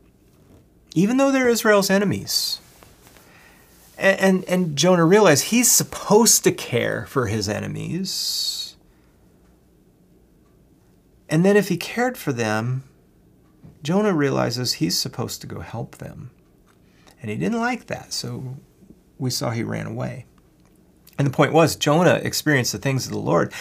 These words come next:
uh, because he saw how God sees things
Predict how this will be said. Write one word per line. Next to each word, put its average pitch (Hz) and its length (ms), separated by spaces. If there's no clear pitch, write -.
uh, - 500
because 147 360
he 143 100
saw 208 600
how 165 220
God 107 320
sees - 400
things - 920